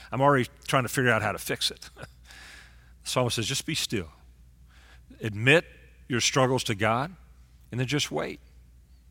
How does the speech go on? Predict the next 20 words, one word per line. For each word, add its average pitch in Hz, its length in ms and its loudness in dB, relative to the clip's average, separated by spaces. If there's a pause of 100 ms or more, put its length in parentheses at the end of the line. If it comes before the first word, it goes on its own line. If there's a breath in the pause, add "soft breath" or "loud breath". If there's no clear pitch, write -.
(220)
Maybe 151 160 0
just 170 140 0
stay 160 240 2
right 151 260 4
there 139 260 4
in 98 100 -4
prayer 143 300 2
and 107 80 0
meditation. 123 560 -2
Don't 156 220 -2
get 170 120 4
up 92 200 2
right 107 180 -6
away. 85 360 -14 (500 soft breath)
Just - 240 0
listen. 185 320 -2 (680 soft breath)
Just - 220 -2
listen 175 280 2
for 127 160 0
that 123 220 4